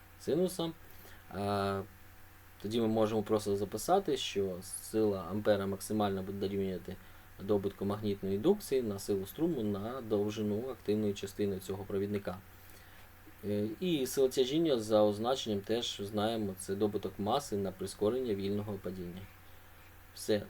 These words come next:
складаємо, да? Замінюємо, так? Е, силу ампера на наш вираз, який ми отримали, і силу тяжіння. Маємо, що F дорівнює B на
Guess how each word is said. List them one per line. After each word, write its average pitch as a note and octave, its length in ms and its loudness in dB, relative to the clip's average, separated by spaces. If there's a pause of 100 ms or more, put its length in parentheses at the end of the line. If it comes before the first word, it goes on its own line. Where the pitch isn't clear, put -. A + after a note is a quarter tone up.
складаємо, F#2+ 1000 0
да? C#3+ 320 0
Замінюємо, G2+ 640 0 (120)
так? C#3 160 0 (440)
Е, G2+ 380 -2 (140)
силу G#2+ 460 0
ампера F#2+ 440 -2 (760)
на F#2 160 -6
наш - 180 -6
вираз, F#3+ 380 2
який D3+ 200 -4
ми D3 120 -2
отримали, C3+ 560 -2
і C3 40 -2
силу G2+ 260 -2
тяжіння. F#2+ 500 -6 (520)
Маємо, G#2+ 400 0
що G2 180 -4 (160)
F A2 180 0
дорівнює G2 500 0 (100)
B G2+ 280 6
на F#2 220 -4